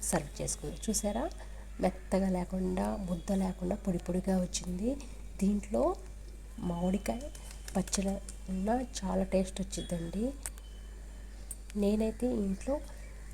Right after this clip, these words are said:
పంచదార వేసుకునే తింటానండి. నాకు పంచదారతో తినడం అంటే చాలా ఇష్టం. ఓకే ఫ్రెండ్స్, ఇంకో మంచి వీడియోతో, మంచి రెసిపీతో మీ ముందు ఉంటానండి. Take care,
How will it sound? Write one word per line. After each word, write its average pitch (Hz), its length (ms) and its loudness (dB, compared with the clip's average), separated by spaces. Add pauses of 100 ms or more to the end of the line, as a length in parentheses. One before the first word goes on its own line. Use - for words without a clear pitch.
(120)
పంచదార 196 480 2
వేసుకునే 190 380 2
తింటానండి. 165 600 -2
నాకు 196 220 -4
పంచదారతో 214 580 2 (120)
తినడం 190 320 2
అంటే 196 160 -2 (100)
చాలా 160 300 -2
ఇష్టం. - 280 0 (520)
ఓకే 285 240 6
ఫ్రెండ్స్, 277 360 0 (420)
ఇంకో 214 140 4 (120)
మంచి 208 240 2 (340)
వీడియోతో, 208 400 6 (140)
మంచి 196 240 2 (100)
రెసిపీతో 196 480 2 (460)
మీ 202 80 10 (100)
ముందు 190 220 4
ఉంటానండి. 180 500 0 (240)
Take 190 240 4
care, 240 160 4